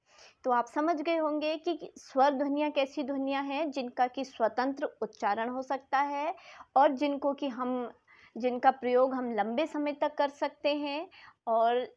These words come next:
जिनको उच्चारण करने में जो हमारी फेफड़ों से जो वायु निकलती है वो स्वतंत्र रूप से बिना अवरोध से बाहर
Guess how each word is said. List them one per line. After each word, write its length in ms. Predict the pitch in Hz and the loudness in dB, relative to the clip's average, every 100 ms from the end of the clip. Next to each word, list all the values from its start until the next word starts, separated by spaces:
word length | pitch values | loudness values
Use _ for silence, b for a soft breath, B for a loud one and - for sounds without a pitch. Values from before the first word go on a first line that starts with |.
| 233 | -8
जिनको 540 | 233 285 302 339 349 | -2 0 2 4 6
उच्चारण 640 | 320 - 277 - 339 330 320 | 4 2 -4 4 4 4 2
करने 340 | 277 247 247 | 0 0 -4
में 340 | 247 254 269 | -2 -2 -2
जो 100 | 269 | -2
हमारी 380 | 254 247 247 262 | -4 -2 -4 -4
फेफड़ों 540 | 262 277 247 - 330 339 | -2 2 2 4 2 2
से 180 | 330 | 0
जो 160 | 262 269 | -2 -2
वायु 340 | 226 220 247 | 0 0 0
निकलती 540 | 254 240 233 220 254 240 | -4 -2 -2 -2 -4 -4
है 160 | 240 247 | -2 -2
वो 180 | 226 | -2
स्वतंत्र 580 | 247 - 233 277 285 269 | -4 -4 -4 -2 -4 -6
रूप 280 | 226 214 233 | -6 -4 -4
से 260 | - 233 233 | -2 -2 -2
बिना 420 | 208 262 302 - | -2 0 0 -2
अवरोध 380 | 226 220 233 226 | -4 0 -2 -2
से 240 | - 233 | -6 -6
बाहर 460 | 240 - 226 226 | -4 -6 -2 -2